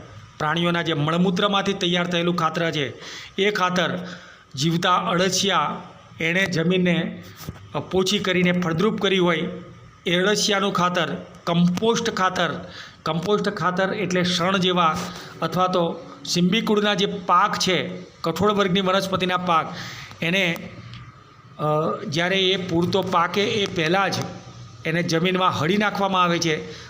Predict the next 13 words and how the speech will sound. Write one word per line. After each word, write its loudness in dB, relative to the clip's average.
અને -2
એનાથી 0
જે 2
ખાતર -2
પેદા 2
થાય 2
છે, -2
એને 0
આપણે 2
કમ્પોસ્ટ 0
ખાતર 0
કહીએ 2
છીએ, -2